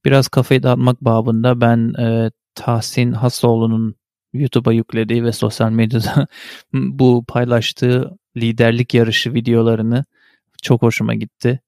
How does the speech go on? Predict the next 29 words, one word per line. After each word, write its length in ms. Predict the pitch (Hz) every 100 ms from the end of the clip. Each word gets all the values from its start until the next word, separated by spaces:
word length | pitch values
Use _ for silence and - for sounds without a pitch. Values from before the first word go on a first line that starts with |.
| -
Onları 500 | - 117 113 113 113
da 60 | 117
izliyorum. 540 | 113 113 110 120 143 _ _ 160
Böyle 240 | 113 110
her 140 | 117 -
kulübün 380 | - 117 113 113
ağzından 600 | 110 110 117 107 110 107
konuşuyormuş 600 | 117 123 117 - 117 110
gibi. 280 | - 120 175 - _ - _ _
Bir 100 | 151
de 220 | 226 247 -
seninle 560 | - - 147 175 185 151
daha 240 | 143 156
önce 320 | 170 165 160
bunları 540 | 143 139 147 165 156 - _
konuştuk 480 | - 131 135 - -
mu 100 | 139
hatırlamıyorum. 580 | - 143 165 151 117 113
Daha 160 | 117
önce 180 | 120 120
önerdiysek, 840 | 123 123 123 135 131 - 139 - -
e, 300 | 123 120 113
sen 380 | - 123 120 120
yine 260 | - 117 117
uyar 420 | 120 123 143 127
beni 200 | 120 123
ama 260 | 175 175 - _ 120
Loş 280 | 131 147
Sohbet 420 | - 151 - 165